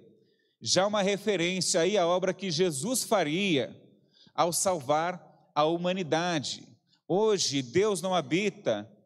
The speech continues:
né? Não que, que ele habitasse necessariamente, tudo era simbólico. Mas hoje Deus habita não em templos especificamente, mas em pessoas. Ele habita nos nossos corações,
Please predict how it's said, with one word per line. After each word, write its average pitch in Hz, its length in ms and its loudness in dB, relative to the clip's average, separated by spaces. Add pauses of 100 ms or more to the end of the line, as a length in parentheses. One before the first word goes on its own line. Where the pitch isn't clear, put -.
(500)
né? 170 420 -2 (420)
Não 185 240 0
que, 208 300 0
que - 140 -4
ele 175 100 4
habitasse 170 560 -2
necessariamente, 160 920 0
tudo 180 200 -8
era 196 120 2
simbólico. 165 800 -2 (320)
Mas 151 320 0
hoje 220 240 0
Deus 196 460 0
habita 175 440 0
não 226 180 -2
em 240 100 -4
templos 151 880 -2
especificamente, 147 1080 -2 (240)
mas 151 320 0
em 180 100 -2
pessoas. 160 1080 -2
Ele 135 160 2
habita 170 360 0
nos 165 220 -4
nossos 170 520 -2
corações, 151 1200 -2